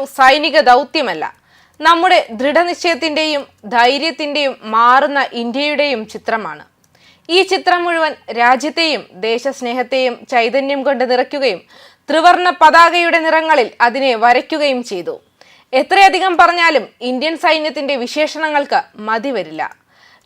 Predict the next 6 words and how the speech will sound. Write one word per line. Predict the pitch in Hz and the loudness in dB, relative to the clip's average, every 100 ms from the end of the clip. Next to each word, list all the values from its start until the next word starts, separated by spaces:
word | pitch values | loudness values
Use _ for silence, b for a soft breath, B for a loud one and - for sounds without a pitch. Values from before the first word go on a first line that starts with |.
| 220 | 0
ലോക | 254 262 277 277 | 2 4 2 4
സൈനിക | 254 262 277 294 | 4 4 0 -2
ശക്തിയിൽ | 277 - 277 269 - 240 | -4 -2 0 0 -2 -2
നാലാം | 247 254 277 294 - | 2 4 4 2 2
സ്ഥാനത്താണ് | 302 285 277 285 262 202 247 | 2 2 2 2 2 -4 -8
ഇന്ത്യയെങ്കിലും | 247 277 269 254 202 | -2 -2 -2 -2 -6